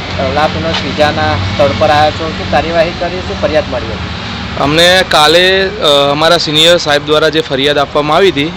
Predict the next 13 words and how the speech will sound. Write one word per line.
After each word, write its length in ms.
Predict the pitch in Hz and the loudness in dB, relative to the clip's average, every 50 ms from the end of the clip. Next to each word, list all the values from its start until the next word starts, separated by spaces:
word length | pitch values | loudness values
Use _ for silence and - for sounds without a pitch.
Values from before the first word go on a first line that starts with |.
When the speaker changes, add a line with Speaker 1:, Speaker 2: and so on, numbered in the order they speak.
| - - - | -10 -6 -4
Speaker 2:
એના 240 | 147 139 151 156 160 | -2 0 2 0 0
ભાગરૂપે 540 | 131 135 131 139 143 147 156 156 170 185 | 2 0 0 0 0 -2 -2 0 0 2
અમારા 400 | 196 - 147 147 147 151 156 156 | 2 2 2 2 4 4 4 4
ડિપાર્ટમેન્ટ 560 | 156 151 143 131 - 156 156 156 160 160 160 151 | 4 2 0 0 0 0 0 0 0 -2 0 0
દ્વારા 320 | 147 147 147 156 190 - - - - - - - | 2 2 4 4 2 0 -2 -8 -14 -14 -6 -2
ફૂડના 440 | 151 156 156 160 165 170 170 170 170 | 0 2 4 4 4 4 4 4 4
જે 200 | 160 165 170 165 | 4 4 4 4
અધિકારી 460 | 147 131 127 156 156 170 165 160 175 | 4 2 0 0 2 2 2 2 2
છે, 120 | 170 185 | 2 0
એમના 200 | 165 143 151 160 | 0 2 2 2
જોડે 200 | 156 156 160 165 | 2 4 2 2
સંકલન 500 | 160 - - 143 143 139 165 165 165 165 | 2 2 0 -2 -2 0 2 2 2 2
કરી 280 | 165 185 202 180 147 147 | 2 2 2 2 2 0